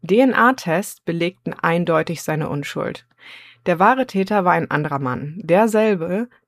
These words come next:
den Ronald schon selbst früh benannt hatte.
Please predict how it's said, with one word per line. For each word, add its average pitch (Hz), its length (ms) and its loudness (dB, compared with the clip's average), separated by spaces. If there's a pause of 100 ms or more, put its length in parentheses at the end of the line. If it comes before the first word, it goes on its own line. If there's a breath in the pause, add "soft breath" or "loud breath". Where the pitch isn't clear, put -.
(100)
den 165 300 2
Ronald 185 500 2
schon 165 380 -4 (100)
selbst 160 420 0
früh 156 220 -4
benannt 151 380 -2
hatte. 139 380 -8